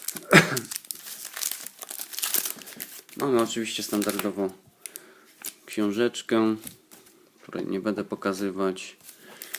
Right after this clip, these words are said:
No i mam nadzieję, że przynajmniej w tych saszetkach będzie coś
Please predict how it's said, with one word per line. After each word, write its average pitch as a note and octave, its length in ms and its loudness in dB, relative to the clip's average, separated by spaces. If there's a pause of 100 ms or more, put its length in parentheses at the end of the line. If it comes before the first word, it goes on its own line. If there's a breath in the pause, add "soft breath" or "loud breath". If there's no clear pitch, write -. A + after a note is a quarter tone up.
(840 loud breath)
No A#2 240 0
i A2+ 80 -2
mam A2+ 260 2
nadzieję, G#2+ 380 2
że G2+ 120 -4
przynajmniej G#2 480 2
w - 100 -8
tych - 300 -4
saszetkach - 760 -4
będzie F#2+ 380 -4
coś - 420 -8